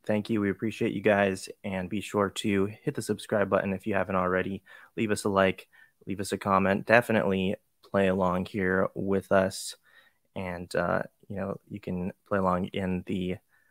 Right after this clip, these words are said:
um, the group chat. So that'll be fun. Also, you can continue to support us on Spotify,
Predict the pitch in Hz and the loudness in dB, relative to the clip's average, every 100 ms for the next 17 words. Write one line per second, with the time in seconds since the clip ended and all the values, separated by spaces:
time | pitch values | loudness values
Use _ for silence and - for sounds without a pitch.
0 | _ 98 87 - - _ _ _ _ _ | _ -6 -4 -6 -8 _ _ _ _ _
1 | - - 101 98 98 - _ - 98 - | -12 -8 -4 -4 -4 -8 _ -2 -2 0
2 | 98 95 - - - - - _ _ _ | 0 0 -2 -4 -2 -2 -4 _ _ _
3 | - 98 101 101 - 101 95 - 110 110 | -2 2 2 0 0 2 2 4 4 4
4 | 113 101 101 - - 101 - 98 92 98 | 4 6 4 0 -6 -8 -4 -6 -6 -8
5 | 101 95 - 104 - 98 92 - 95 92 | -4 -4 -6 -6 0 2 0 -2 -4 -4
6 | - - 127 117 - 107 101 101 | -2 4 4 4 4 4 4 0